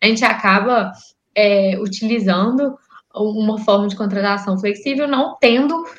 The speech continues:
de fato, o benefício desse tipo de contratação, que é a eficiência, né?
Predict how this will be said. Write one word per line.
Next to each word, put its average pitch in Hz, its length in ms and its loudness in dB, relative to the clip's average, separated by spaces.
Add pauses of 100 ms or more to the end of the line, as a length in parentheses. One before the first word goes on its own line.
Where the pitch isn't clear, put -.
(100)
de 330 160 -2
fato, 277 400 6
o - 220 -2
benefício 240 840 2
desse 247 300 2
tipo 254 140 -6
de - 80 -14
contratação, 254 920 2
que - 80 -4
é 254 140 6
a 220 60 4
eficiência, 233 720 0
né? 208 200 -2